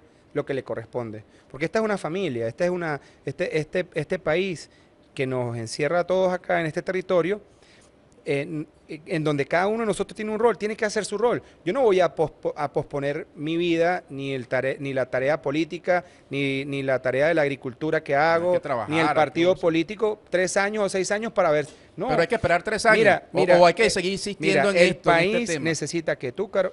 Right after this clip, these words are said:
Speaker 1: que tú, Carvajalino, que usted, señor Caballero, se dediquen a hacer bien lo que hacen. Yo a hacer bien lo que hago, para que el país, ca-, para que cada uno haga una contribución al país y tener unas realidades. Si ya, si ya tenemos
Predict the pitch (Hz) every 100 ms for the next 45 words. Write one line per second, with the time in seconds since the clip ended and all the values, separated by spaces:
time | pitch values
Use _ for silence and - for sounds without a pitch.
0 | - 139 131 180 185 180 139 127 147 156
1 | 156 165 - 127 120 113 113 160 160 156
2 | - 156 147 143 151 160 - - - 135
3 | 139 143 170 135 147 143 196 185 135 117
4 | 113 113 - - - - 127 233 233 185
5 | 190 165 165 156 - 135 117 110 113 -
6 | - _ _ 147 147 - 147 - 143 190
7 | 202 - 202 - 160 151 156 196 226 240
8 | 208 196 202 196 170 151 143 160 165 156
9 | 117 113 117 - - 170 156 185 247 254
10 | 220 208 214 240 143 120 - _ - 165
11 | 190 262 254 - _ _ - 160 202 220
12 | 220 165 127